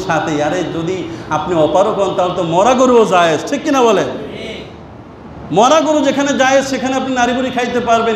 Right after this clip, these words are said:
কিন্তু আপনার সামনে তো এই ঘি রয়েছে, ঘি দিয়া ডিমবাজি খাইবেন,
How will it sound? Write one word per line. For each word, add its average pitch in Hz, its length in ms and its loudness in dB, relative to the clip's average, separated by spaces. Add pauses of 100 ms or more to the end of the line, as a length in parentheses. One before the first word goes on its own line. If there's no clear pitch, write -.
(120)
কিন্তু 247 240 -8
আপনার 226 420 -2
সামনে 247 400 -4
তো 247 300 2 (240)
এই 220 280 0 (260)
ঘি 247 200 4
রয়েছে, 240 520 4
ঘি 196 220 -4
দিয়া 294 240 2
ডিমবাজি 220 420 0
খাইবেন, 190 320 -2